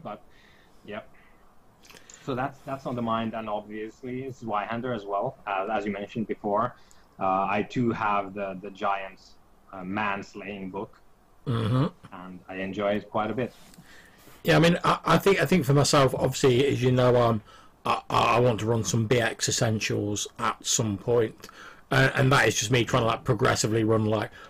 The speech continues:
Speaker 2: more sort of traditional, like, O S R sort of games to see,
Speaker 1: Mm-hmm.
Speaker 2: like, how, how sort of, like, traditionally, like, old school I can get it and still have a game that I enjoy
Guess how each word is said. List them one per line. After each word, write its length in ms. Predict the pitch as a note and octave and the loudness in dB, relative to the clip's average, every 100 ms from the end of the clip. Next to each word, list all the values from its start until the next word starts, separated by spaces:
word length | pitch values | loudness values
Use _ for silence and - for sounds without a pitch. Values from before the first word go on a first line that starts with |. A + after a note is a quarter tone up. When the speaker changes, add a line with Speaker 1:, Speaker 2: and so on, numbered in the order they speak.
| - | -4
Speaker 2:
more 320 | A#2 A#2+ A2+ | 2 6 6
sort 160 | - A2+ | 4 0
of 120 | G2+ | -2
traditional, 600 | - A2 A#2 - A2 G2+ | -2 0 0 -2 -4 -2
like, 220 | G#2 G#2 - | -2 -4 -4
O 160 | A#2+ G#2 | -2 -2
S 200 | G#2 - | -2 0
R 220 | G#2+ G#2 | 0 0
sort 180 | - G#2+ | -2 -2
of 160 | G2+ - - - - - | -4 -10 -20 -20 -20 -4
games 380 | A#2 A#2 G#2+ G2+ | 2 2 2 -2
to 100 | - | -2
see, 140 | A2 B2+ | 2 4
Speaker 1:
Mm-hmm. 100 | A2+ | 4
Speaker 2:
like, 160 | A2+ - - - | 0 -4 -20 -12
how, 360 | - C#3+ B2+ - - - | -2 0 0 -2 -14 -10
how 340 | - D3 C#3 | 0 4 6
sort 180 | C3+ C3+ | 6 4
of, 80 | B2 | 4
like, 180 | C3 - | 2 0
traditionally, 560 | - B2 A#2+ C3 A#2 | 0 2 2 2 2
like, 200 | A2+ A2+ - | 0 -2 0
old 260 | A#2+ A#2 - | 0 0 0
school 280 | - A#2+ | 0 2
I 40 | G#2 | 0
can 220 | - A#2 | -2 -2
get 180 | A#2 A2+ | 2 2
it 220 | - - - - - | 0 -4 -14 -20 -8
and 140 | - A#2 | -2 0
still 200 | - B2+ | 4 4
have 120 | A2 | 2
a 40 | |
game 280 | A2 A#2+ G#2+ | 2 2 0
that 120 | A2+ | -2
I 140 | A2+ A2 | -2 0
enjoy 580 | G#2+ G#2 A#2+ A2+ A2 | 0 0 2 2 2